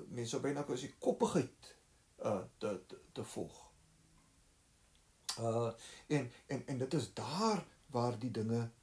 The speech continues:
begin skeefloop. Sy koningskap wankel, want hy volg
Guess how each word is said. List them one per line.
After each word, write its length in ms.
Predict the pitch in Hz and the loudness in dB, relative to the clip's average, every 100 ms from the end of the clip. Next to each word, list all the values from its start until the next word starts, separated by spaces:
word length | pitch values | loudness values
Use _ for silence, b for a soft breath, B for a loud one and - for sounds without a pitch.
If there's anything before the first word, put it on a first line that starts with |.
| - | -20
begin 460 | - 117 - 113 | -8 -6 -2 -2
skeefloop. 640 | 110 - - 113 - 90 - B B | -2 -6 -2 -4 -4 -10 -12 B B
Sy 180 | - 156 - | 4 4 2
koningskap 680 | 226 262 277 - - 127 110 | 2 2 4 0 0 0 2
wankel, 480 | 110 120 143 147 B B B - | -2 0 0 -2 B B B 2
want 200 | 139 131 | 2 4
hy 100 | 135 | 2
volg 800 | - - 247 247 269 - - | 2 2 6 6 6 0 -10